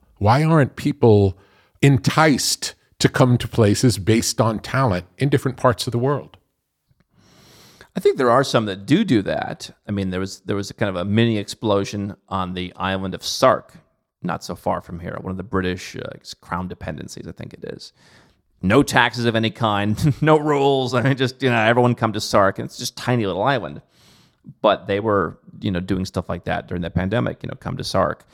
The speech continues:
Speaker 2: You know, Chile, for example, had Startup Chile for many years. "We'll just give you money.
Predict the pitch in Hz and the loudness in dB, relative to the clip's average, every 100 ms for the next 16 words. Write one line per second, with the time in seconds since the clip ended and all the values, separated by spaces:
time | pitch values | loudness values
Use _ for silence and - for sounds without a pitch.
0 | - _ _ - - - _ - - 143 | -20 _ _ -6 -6 -6 _ -10 -2 2
1 | 123 95 98 - 90 87 90 90 - 98 | 2 0 -4 -6 -6 -6 -6 -6 0 0
2 | 92 - 135 104 80 - 90 80 85 71 | 0 -4 -2 -2 -4 -6 -6 -8 -10 -10
3 | - - 101 101 110 - 117 113 110 101 | -10 -10 -6 -4 -6 2 4 6 2 2
4 | 104 76 | -2 -4